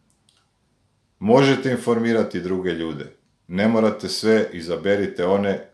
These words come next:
koji mogu raditi ono sve što radimo i mi svi, informirati opet neke druge ljude. Znači, ljude koji mogu to shvatiti, ljudi koji imaju širinu,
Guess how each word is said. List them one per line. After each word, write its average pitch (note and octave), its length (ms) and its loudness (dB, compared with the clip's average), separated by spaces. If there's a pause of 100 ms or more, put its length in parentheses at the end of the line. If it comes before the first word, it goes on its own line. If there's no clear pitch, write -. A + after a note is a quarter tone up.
(100)
koji E2+ 280 -4
mogu F#2 560 -2
raditi F#2 640 -2
ono F2 260 -6
sve F2+ 260 -4
što - 220 -8
radimo E2 420 -2
i D#2 80 -10
mi E2 160 -10
svi, A2 440 -4
informirati F2 760 -4
opet - 280 -8
neke D#2+ 260 -10
druge A2 340 -2
ljude. G#2+ 400 0 (520)
Znači, F2+ 260 -8
ljude A#2+ 420 2
koji G#2+ 180 0
mogu G2+ 280 -2
to D#2 260 -8
shvatiti, G2+ 600 -2
ljudi E2 440 -8
koji D#2+ 120 -10
imaju D2+ 200 -10
širinu, F2+ 480 -4